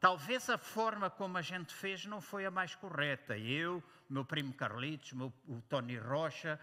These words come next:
eh, o pastor Júlio César, creio que o meu irmão e o, o pastor Leonídio. Éramos os seis. O meu primo Carlitos lá em cima do púlpito a ordenar e nós nas coxias.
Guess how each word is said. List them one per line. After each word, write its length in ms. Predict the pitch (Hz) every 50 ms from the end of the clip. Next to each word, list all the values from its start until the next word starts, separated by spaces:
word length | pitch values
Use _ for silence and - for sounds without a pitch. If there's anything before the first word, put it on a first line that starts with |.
| - - - - - -
eh, 680 | 139 131 131 127 131 127 123 120 117 113 117 110 110 107
o 40 |
pastor 420 | 101 - - 127 - - 156 139 113
Júlio 500 | - 104 104 139 156 156 151 139 135 120
César, 680 | - - - - 156 156 165 160 131 - 160 143 123 -
creio 220 | - 165 160 165 160
que 160 | - - 156
o 60 | 135
meu 180 | 123 135 143 151
irmão 600 | 143 131 117 117 120 123 139 156 165 165 156 147 - - - -
e 100 | 151 139
o, 160 | 143 143 123 - - - - - _ -
o 60 | 123 107
pastor 380 | - 143 135 - - 160 143
Leonídio. 560 | 131 135 135 123 120 120 113 90 90 104 101 - - _ _ _ _ _ - - - _ _
Éramos 340 | - 214 233 233 220 214 185
os 140 | 208 220 -
seis. 560 | - - 185 180 180 160 127 107 95 - - - - - - - _ _ _ _
O 40 | 143
meu 100 | 151 160
primo 280 | - - 185 185 175
Carlitos 500 | 147 - 180 165 156 170 180 170 - -
lá 180 | 180 175 170 170
em 60 | 160
cima 320 | - - - 180 165 160 156
do 220 | 135 131 151 139
púlpito 680 | - - - 180 185 180 165 - - 165 - - -
a 40 | 151
ordenar 800 | 151 156 147 139 127 127 131 123 120 135 160 170 175 170 175 160
e 100 | 147 135
nós 320 | 135 147 151 156 143 123
nas 240 | 139 151 147 131 -
coxias. 800 | - - - 139 113 - - - 170 185 185 180 175 170 170 -